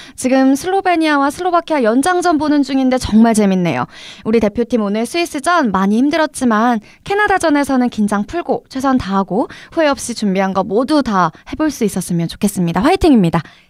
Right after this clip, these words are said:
해주셨습니다. 감사합니다. 다음 댓글은 폴 피핀과 실버버그님께서 남겨주셨어요.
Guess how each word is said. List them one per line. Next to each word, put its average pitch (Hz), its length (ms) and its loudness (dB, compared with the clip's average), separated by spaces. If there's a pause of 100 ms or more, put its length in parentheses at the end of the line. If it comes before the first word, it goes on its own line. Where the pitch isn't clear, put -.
(100)
해주셨습니다. 190 600 -4
감사합니다. 175 680 0 (460)
다음 349 220 2
댓글은 320 560 0
폴 381 280 2
피핀과 320 540 4
실버버그님께서 277 920 2
남겨주셨어요. 202 1040 2